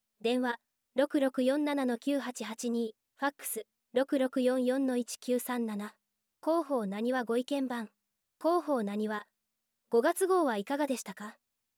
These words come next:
ご意見やご感想などを、ぜひお聞かせください。今後の紙面作成の参考にさせていただきます。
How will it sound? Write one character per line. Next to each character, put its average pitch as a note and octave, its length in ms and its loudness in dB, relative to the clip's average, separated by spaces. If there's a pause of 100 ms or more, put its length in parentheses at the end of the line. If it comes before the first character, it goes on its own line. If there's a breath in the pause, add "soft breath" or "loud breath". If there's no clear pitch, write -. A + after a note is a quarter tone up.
(120)
ご C4+ 140 2
意 F4 80 2
見 E4 220 0
や B3+ 120 0
ご G#3 140 -4
感 C#4+ 180 0
想 D4 220 0
な D4 140 0
ど B3 120 0
を、 G3 140 -6 (420)
ぜ D#4+ 140 2
ひ C4 140 0
お F#3+ 100 -2
聞 - 100 -16
か B3 80 -8
せ C4 120 -6
く C4+ 80 -6
だ B3+ 100 -4
さ A#3 160 -8
い。 - 80 -12 (540)
今 D4 200 0
後 E4+ 120 0
の E4+ 100 0
紙 D#4+ 160 -4
面 E4 180 0
作 - 220 -4
成 C#4 180 0
の A#3+ 120 -2
参 A#3+ 240 -4
考 C#4+ 160 0
に C#4+ 100 0
さ C4 140 -6
せ C4 100 -6
て C4+ 100 -2
い B3 80 -2
た B3+ 80 -6
だ B3 120 -4
き A#3+ 100 -6
ま A3+ 100 -6
す。 - 200 -14